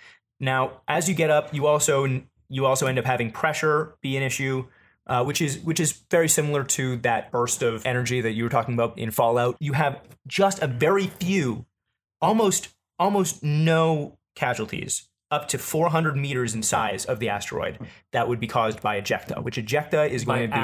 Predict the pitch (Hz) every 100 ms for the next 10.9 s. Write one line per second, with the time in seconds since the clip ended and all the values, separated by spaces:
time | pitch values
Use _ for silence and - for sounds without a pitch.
0 | 110 131 120 - - 131 139 131 135 156
1 | 151 139 127 - - - 123 - - 120
2 | 127 123 131 110 101 - - - - 139
3 | 131 127 113 110 107 120 117 101 87 -
4 | 131 131 - 127 160 196 220 226 131 120
5 | 131 131 165 160 131 123 117 104 113 _
6 | 131 113 - - - - - _ - -
7 | - 151 127 - 139 131 123 139 156 151
8 | 135 123 113 123 123 127 113 110 101 -
9 | - 107 - - - - 123 117 - 131
10 | 117 - - 92 - - - 98 95